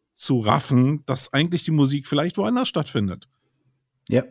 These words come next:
Speaker 2: da hast du komplett recht.
Speaker 1: Obwohl die sich anders anfühlt. Ich hab noch einen anderen Punkt, äh, auf der Positivseite,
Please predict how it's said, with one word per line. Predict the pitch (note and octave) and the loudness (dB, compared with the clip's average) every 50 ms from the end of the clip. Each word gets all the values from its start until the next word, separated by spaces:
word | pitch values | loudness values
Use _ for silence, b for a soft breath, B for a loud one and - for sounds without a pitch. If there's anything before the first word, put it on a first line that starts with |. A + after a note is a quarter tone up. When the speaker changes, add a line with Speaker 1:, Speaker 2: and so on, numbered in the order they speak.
| - _ _ _ | -12 _ _ _
Speaker 2:
da | - A#2 | -4 -4
hast | A2+ - - | -4 -4 -6
du | B2+ | -6
komplett | - B2+ A2 G2+ G#2+ A2+ A2+ | -4 -4 -2 -2 -2 -4 -4
recht. | B2 G#2+ F#2+ - | -4 -6 -2 0
Speaker 1:
Obwohl | B2+ A2 A2+ D3+ F3+ | 0 4 6 6 6
die | F3 F3 | 6 6
sich | D#3+ E3 D#3+ D3+ | 2 2 -2 0
anders | D#3+ D#3 D#3+ E3 C#3+ - | 0 0 2 0 0 -2
anfühlt. | D#3 D#3 F3 D#3+ - - G2 F2+ D#2+ - B B B B B B | -2 -2 -2 -2 -4 -6 -6 -6 -6 -10 B B B B B B
Ich | E3+ E3+ - | 4 4 4
hab | F#3 - - | 2 0 2
noch | F#3+ G#3 E3+ F#3 | 2 2 4 4
einen | F3+ E3 | 2 2
anderen | E3+ G3 G#3 G3 F3 D3+ | 2 2 4 4 2 2
Punkt, | - D#3 D3+ D#3+ D#3 - | 2 2 2 0 -2 -2
äh, | |
auf | - C#3+ D3 D#3 - D#3 C3 | 0 0 0 0 0 -4 -2
der | - E3 D3 | -2 -2 -2
Positivseite, | - - B3+ B3 G#3 D#3 - A#2+ A2 - - G#2+ G2 G2+ G#2 G#2+ E3 F#3+ A3 | 0 -2 -2 0 0 -2 0 -2 -2 0 0 0 0 0 0 0 0 0 -2